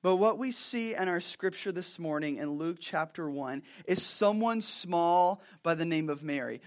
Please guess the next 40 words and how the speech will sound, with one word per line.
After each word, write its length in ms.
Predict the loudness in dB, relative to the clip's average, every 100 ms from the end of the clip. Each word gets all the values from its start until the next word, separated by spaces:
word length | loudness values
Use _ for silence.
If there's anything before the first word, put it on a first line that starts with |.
| -16
very, 460 | -6 6 10 10 8
very 300 | 6 6 4
small, 480 | 0 2 2 2 -2 0
has 240 | 4 6 4
an 80 |
encounter 560 | -2 2 6 8 8 6
from 260 | 6 4 4
a 120 | 2
huge 480 | 2 4 4 4 2
and 200 | 0 2
big 320 | 4 2 4
God 440 | 8 12 10 8
through 300 | 2 0 0 -2 -16 -2
an 260 | 2 2 4
angel, 840 | 6 8 8 4 6 8 8 8 2 0
and 200 | 4 4
she 440 | 4 2 4 4 4
is 280 | 4 2 4
going 400 | 4 6 4 0
to 140 | 0
respond 880 | 2 2 2 8 10 12 10 8 4 -4 -12
how? 300 | 8 12 12
By 160 | 12 8
making 320 | 6 4 4
much 200 | 4 4
of 60 | 0
herself 560 | 0 6 10 10 10
or 80 | 8
by 160 | 8 8
making 300 | 6 0 2
much 180 | 2 0
of 140 | 2
God? 400 | 6 8 6 -2 _ _ _ _ _ _
Well, 140 | -2 0
we're 120 | 0
gonna 160 | 0 2
look 420 | 6 6 4 -2 -20 _ -10
at 140 | -8
her 180 | -4 -2
life. 560 | 0 2 0 -2 -10